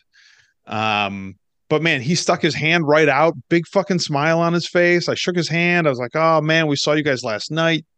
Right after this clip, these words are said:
Unreal show. It was fantastic." He's like, "Oh, thank you." And then I said something about how we had, um, like, we came down to Michigan for the show, and he's like, "Oh, that's great. I think you caught a good one. I really thought, you know, like, we sounded good last night." I'm like, "Yes, yes, you did." <laughs> Sounded fucking awesome.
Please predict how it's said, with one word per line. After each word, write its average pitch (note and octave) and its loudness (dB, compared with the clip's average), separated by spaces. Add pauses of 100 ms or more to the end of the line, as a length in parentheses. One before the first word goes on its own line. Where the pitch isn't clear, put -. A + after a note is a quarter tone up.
(280)
Unreal E3 2
show. D3+ 2
It D3+ 4
was C#3 0
fantastic." D3 0
He's - -14
like, A2 -10
"Oh, C3+ 0
thank C3+ -6
you." C3+ -2 (920)
And C3+ -2
then C#3 2
I C3+ 2
said D3 0
something D3+ 0
about C3 0
how C3 0
we B2+ 0
had, A#2 2
um, G2+ -6 (1000)
like, A2+ -6
we A#2 -8
came C3+ -4
down C#3+ 2
to C#3+ 0
Michigan C#3 0
for D3 -2
the D3 0
show, B2+ 2
and B2 -2
he's A#2 -6
like, B2 -4
"Oh, F3 0
that's F3+ -2
great. A3 2
I - -8
think E3+ -4
you E3 -6
caught F#3+ 0
a F#3 0
good E3+ 4
one. G#3 6
I F#3 4
really D#3+ 2
thought, F3 0
you E3 -2
know, E3 0
like, D#3+ 0
we D#3 -4
sounded E3 0
good F3 2
last F3 0
night." F3 0
I'm D#3 -4
like, A#2+ -2
"Yes, B2 -2
yes, F#2+ -6
you F3 2
did." E3 2
<laughs> G#3+ -2
Sounded E3 2
fucking F3+ 2
awesome. E3 0